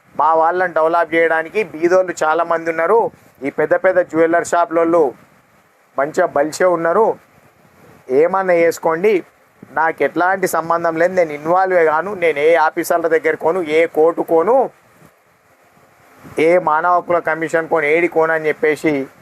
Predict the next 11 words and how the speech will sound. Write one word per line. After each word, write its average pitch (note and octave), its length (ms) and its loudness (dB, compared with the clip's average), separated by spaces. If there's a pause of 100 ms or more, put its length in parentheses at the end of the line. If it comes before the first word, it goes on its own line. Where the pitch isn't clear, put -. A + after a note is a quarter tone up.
(340)
ఒక్క B2+ 200 -6
వీడియో D#3+ 420 2
ఇట్లా E3 220 0
వేసి D3+ 580 -2 (300)
వదిలేసి, D3 720 0 (260)
దాన్ని C#3 200 0
బాగా C#3+ 360 0
వైరల్ D#3 380 2
చేసినానుకో, D3+ 520 0
డైరెక్ట్ C#3 420 0
అందరు D#3+ 380 -2